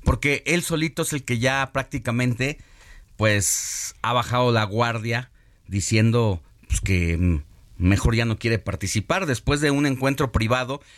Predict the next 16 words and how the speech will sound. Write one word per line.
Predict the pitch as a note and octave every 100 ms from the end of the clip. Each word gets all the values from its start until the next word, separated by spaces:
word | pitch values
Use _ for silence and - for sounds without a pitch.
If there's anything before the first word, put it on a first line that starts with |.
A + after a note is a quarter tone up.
| - -
que | A2
tuvo | - B2+ B2+
con | A2 G#2
el | G#2 -
presidente | G#2 - A2 A2+ A#2 B2 A#2+ G#2+ - - -
López | G2+ A#2+ A#2+ B2 A2+
Obrador, | B2 C3 C3 C#3+ C#3+ A#2
en | A2+ G#2+
donde | A2 G#2 G#2 G#2 G2+
el | A2 -
presidente | A2 - B2 B2+ C#3+
le | A2+
hizo | A#2 C3
dos | A#2 A#2 -
peticiones | A2+ F#2+ - A2+ A2 -
específicas: | - A2 - D3 D3 - A#2+ -